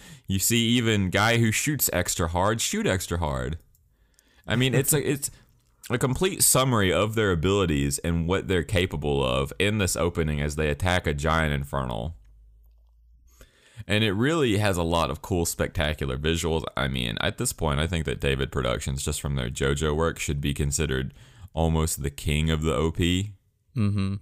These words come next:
Speaker 1: Because some of those JoJo O Ps are sheer hype and methodical work to just convey some sort of message and summary that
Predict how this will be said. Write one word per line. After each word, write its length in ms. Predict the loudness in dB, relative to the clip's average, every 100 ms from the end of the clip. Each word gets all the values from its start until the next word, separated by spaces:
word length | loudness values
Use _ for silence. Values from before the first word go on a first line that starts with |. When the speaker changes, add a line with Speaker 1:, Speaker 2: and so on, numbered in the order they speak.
| -12 -20 -20 _ -8
Speaker 1:
Because 260 | -2 0
some 140 | 0 0
of 40 |
those 200 | 0 -2
JoJo 560 | 0 2 2 0 0 -2 -2
O 140 | -2
Ps 420 | -2 -2 -2 -6 -8
are 300 | -6 -6 -8 -14 _
sheer 680 | -10 -8 -6 -2 0 2 0
hype 540 | -6 -12 -10 -8 -8 -10 -8
and 180 | -6 -4
methodical 1000 | -4 -8 -14 -4 0 0 0 0 -2 0
work 360 | 0 0 -2
to 100 | -4
just 240 | -2 -2 -4
convey 400 | -4 0 0 0
some 220 | -2 -4
sort 180 | -4 -6
of 240 | -6 -10 -20 _ _ _ _ _ _ 0
message 680 | 2 4 4 4 2 2 0
and 160 | -2
summary 520 | 0 2 2 2 2
that 120 | 0